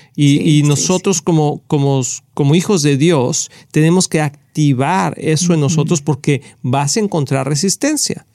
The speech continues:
Speaker 2: Sí.
Speaker 1: Y entonces, Éxito en la Familia, es-, ese es nuestro enfoque. Hay otros ministerios que también lo hacen. Tenemos muchos recursos. Puedes, puedes ver todos
Speaker 2: Sí.
Speaker 1: nuestros recursos en nuestra página. Puedes, tenemos un libro nuevo que se llama Matrimonio Divino.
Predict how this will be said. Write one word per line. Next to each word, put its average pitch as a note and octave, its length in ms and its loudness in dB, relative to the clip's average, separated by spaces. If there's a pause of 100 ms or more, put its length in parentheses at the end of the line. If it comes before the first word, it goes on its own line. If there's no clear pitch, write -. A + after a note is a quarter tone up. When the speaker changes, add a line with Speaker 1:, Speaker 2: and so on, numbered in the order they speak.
(120)
Speaker 2:
Sí. D3 360 -6
Speaker 1:
Y C#3+ 80 2
entonces, F3 560 2 (100)
Éxito G3+ 320 0
en G#3+ 60 2
la G3 40 0
Familia, F#3 560 2
es-, D3 300 -2
ese D#3+ 240 0
es E3+ 100 -2
nuestro D3+ 240 0
enfoque. D#3+ 480 0
Hay D#3 160 0
otros E3 220 0
ministerios D#3 560 2
que D3+ 80 -2
también D3 300 0
lo C#3 120 2
hacen. D#3+ 400 0 (320)
Tenemos D#3 320 2
muchos E3 360 2
recursos. D3+ 680 0
Puedes, C#3 500 -2
puedes D3+ 240 2
ver D3 120 0
todos D#3 280 0
Speaker 2:
Sí. D#3 60 2
Speaker 1:
nuestros D3+ 240 2
recursos C#3 460 -2
en C#3 60 0
nuestra A#2 260 -2
página. D3+ 720 -2 (400)
Puedes, C#3+ 240 2
tenemos D3+ 320 0
un D3+ 80 4
libro C3+ 260 4
nuevo C#3+ 400 2
que C#3 100 -2
se B2+ 100 0
llama C#3 160 2
Matrimonio C3 480 0
Divino. D3+ 640 2